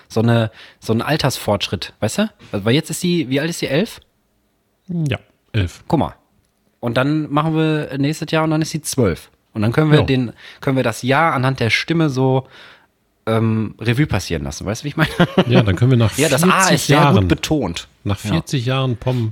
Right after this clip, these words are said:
Speaker 2: Pommes vom Fass,
Speaker 1: Ja.
Speaker 2: haben wir
Speaker 1: Genau.
Speaker 2: sie damit einundfünfzig und können alle vierzig Hallo hintereinander schneiden.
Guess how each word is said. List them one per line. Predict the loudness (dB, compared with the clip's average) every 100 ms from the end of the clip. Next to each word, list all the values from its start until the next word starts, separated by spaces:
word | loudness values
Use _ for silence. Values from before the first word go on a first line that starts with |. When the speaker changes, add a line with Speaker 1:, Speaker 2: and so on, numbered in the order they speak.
| -6
Speaker 2:
Pommes | -8 -6 -4
vom | -4 -4
Fass, | -4 -4
Speaker 1:
Ja. | -4 -4 -6 -16 -20 _ _
Speaker 2:
haben | -2
wir | 2
Speaker 1:
Genau. | 2
Speaker 2:
sie |
damit | 4 4 2
einundfünfzig | 2 2 2 2 0 0 -2 0
und | 2
können | 0 0
alle | 0 -2
vierzig | -2 -4 -2 -6 -2
Hallo | 0 2
hintereinander | 2 0 0 0 -2
schneiden. | -6 -8 -8 -10